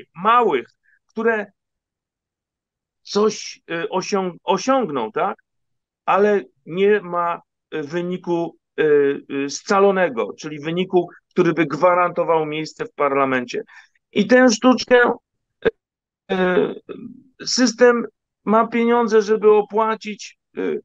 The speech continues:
i myślę, że to spowoduje, że znowu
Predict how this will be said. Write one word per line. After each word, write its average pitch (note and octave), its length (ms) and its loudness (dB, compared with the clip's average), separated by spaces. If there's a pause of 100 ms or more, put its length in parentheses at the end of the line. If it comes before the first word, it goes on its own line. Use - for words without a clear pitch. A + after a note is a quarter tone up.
(1200)
i A3+ 460 4
myślę, A#3+ 420 6
że A3+ 160 4
to A#3 140 6
spowoduje, A#3+ 580 4
że A3+ 140 4
znowu G#3 580 4